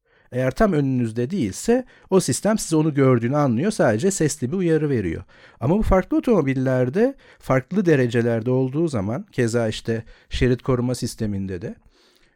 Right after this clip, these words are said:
yani, e, hayat kurtarabilir. Çünkü geçen gün, ve kurtarır. Geçen gün bir video gördüm. Direksiyon başında bir iç geçmesi, e, bir tünelden geçiyor Türkiye'de.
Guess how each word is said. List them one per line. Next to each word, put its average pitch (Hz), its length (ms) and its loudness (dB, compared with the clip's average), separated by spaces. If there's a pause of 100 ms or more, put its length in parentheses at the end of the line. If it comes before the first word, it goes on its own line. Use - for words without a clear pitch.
yani, 123 480 0
e, 120 540 0
hayat 143 240 2
kurtarabilir. 214 760 0
Çünkü 135 200 -4
geçen 151 320 0
gün, 151 240 -4
ve 101 60 -2
kurtarır. 110 600 -2
Geçen 135 380 0
gün 135 180 -2
bir 131 280 -4
video 131 340 0
gördüm. 107 460 -4 (560)
Direksiyon 165 600 2
başında 151 460 -2
bir 151 80 0
iç - 260 -6
geçmesi, 131 720 -2 (320)
e, 127 200 -2
bir 135 80 -2
tünelden 139 520 -2
geçiyor 113 400 -6
Türkiye'de. 110 640 -6